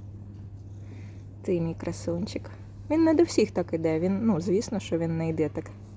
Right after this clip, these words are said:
І я пишаюся тим, що ми дружимо.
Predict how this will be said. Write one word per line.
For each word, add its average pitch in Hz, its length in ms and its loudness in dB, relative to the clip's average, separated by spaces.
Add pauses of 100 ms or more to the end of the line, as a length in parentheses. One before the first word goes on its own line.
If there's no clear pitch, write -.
(1700)
І 185 140 4
я 180 120 8
пишаюся 190 560 6
тим, 165 220 2
що 151 320 0 (600)
ми 170 120 2
дружимо. 190 600 8